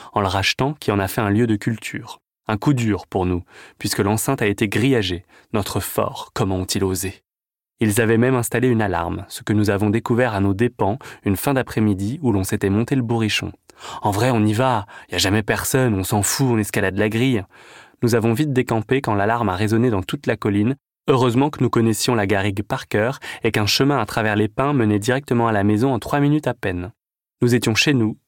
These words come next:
essoufflés et ébouriffés. On ne s'est jamais fait choper, nos parents ont cru que le Mistral avait déclenché l'alarme. Oh,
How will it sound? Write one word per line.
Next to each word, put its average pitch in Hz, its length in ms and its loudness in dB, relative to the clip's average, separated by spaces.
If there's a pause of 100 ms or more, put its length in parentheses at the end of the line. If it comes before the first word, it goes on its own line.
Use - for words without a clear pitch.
essoufflés 131 520 -2
et 120 220 0
ébouriffés. 123 580 -4 (360)
On 113 60 2
ne 104 40 2
s'est 104 140 0
jamais 123 240 2
fait 143 120 -2
choper, 120 440 -2 (260)
nos 113 100 4
parents 117 280 0
ont 113 100 0
cru - 220 -4
que - 120 -6
le 101 60 2
Mistral 127 340 0
avait 95 160 0
déclenché 117 440 -2
l'alarme. 92 400 -2 (120)
Oh, - 120 -8